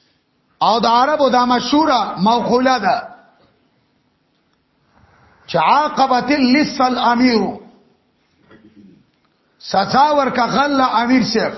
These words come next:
نو دا معنا نه ده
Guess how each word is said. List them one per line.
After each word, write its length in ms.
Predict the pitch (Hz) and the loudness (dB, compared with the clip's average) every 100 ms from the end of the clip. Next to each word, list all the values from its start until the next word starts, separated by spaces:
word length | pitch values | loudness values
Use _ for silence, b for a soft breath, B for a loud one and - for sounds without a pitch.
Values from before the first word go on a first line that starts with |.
| - - - - - _ _ _ _ _ _ _ _ _ _ _ _ _ _ _ _ - | -14 -20 -20 -20 -20 _ _ _ _ _ _ _ _ _ _ _ _ _ _ _ _ -8
نو 60 | |
دا 180 | 143 196 | -2 -2
معنا 340 | 220 226 240 262 | 0 0 2 2
نه 120 | 277 | 2
ده 280 | 226 - | 0 -2